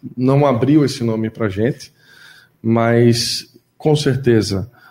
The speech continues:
deverá ser um senador próximo a Bolsonaro, né, um bolsonarista. Eu, eu não,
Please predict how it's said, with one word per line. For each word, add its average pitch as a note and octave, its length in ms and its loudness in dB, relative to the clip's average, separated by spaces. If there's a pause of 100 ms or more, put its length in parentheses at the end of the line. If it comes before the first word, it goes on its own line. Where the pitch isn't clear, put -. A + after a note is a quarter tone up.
(140)
deverá A#2 400 2
ser A2 600 2
um A2+ 140 -6
senador A2 640 -2
próximo A#2+ 500 0
a G#2 60 0
Bolsonaro, A2 580 -2 (800)
né, G#2+ 260 -4
um G#2+ 320 -6
bolsonarista. A2+ 880 -2 (840)
Eu, A2+ 500 2 (640)
eu A#2+ 140 -4
não, A2+ 280 -4